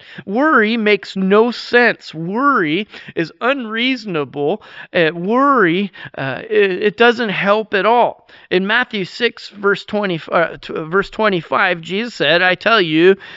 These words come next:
uh, do not worry about your life, what you will eat or drink, or about your body." Uh, he's talking about don't worry about your needs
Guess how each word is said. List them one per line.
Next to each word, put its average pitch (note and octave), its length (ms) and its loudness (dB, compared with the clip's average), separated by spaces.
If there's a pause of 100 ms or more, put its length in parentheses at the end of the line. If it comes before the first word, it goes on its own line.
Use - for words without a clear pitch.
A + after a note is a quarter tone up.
(140)
uh, C3+ 120 0
do G3+ 260 2
not A#3+ 300 2
worry A3 380 4
about G3 360 0
your F3 300 2
life, F3+ 800 0
what F#3 260 0
you G#3+ 200 -2
will B3 340 0
eat G3 600 -4
or F3+ 200 2
drink, E3+ 640 0 (120)
or F#3 160 0
about D#3 360 0
your F#3+ 260 2
body." G#3+ 540 2 (440)
Uh, G2 60 -12
he's B2+ 240 -8
talking F3 220 0
about E3 340 0
don't D#3+ 220 -10
worry E3 260 0
about D#3 300 0
your F3+ 160 2
needs A3 720 0